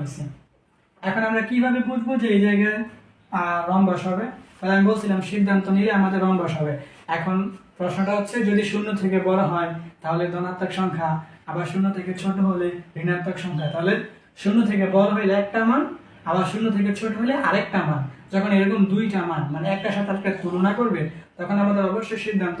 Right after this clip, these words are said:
নিতে হবে। আর সিদ্ধান্তের জন্য আমাদের রম্বস ব্যবহার করা হয়, রম্বস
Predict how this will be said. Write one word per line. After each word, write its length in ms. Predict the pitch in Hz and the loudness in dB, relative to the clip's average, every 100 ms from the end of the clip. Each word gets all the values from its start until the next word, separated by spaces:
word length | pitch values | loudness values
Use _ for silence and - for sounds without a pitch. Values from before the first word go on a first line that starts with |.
| 185 | -2
নিতে 160 | 196 214 | -2 -4
হবে। 180 | 214 254 294 - - - - | -2 0 -2 -4 -16 -16 -6
আর 80 | 165 | -4
সিদ্ধান্তের 460 | 196 196 185 180 185 | 0 2 0 -2 -2
জন্য 120 | 196 208 190 | 0 0 0
আমাদের 220 | 190 226 196 | 0 2 2
রম্বস 260 | 190 175 170 | 2 0 -4
ব্যবহার 260 | 175 190 185 | -2 -2 -2
করা 120 | 196 226 | -2 -2
হয়, 100 | 233 | 2
রম্বস 240 | 196 170 | 2 0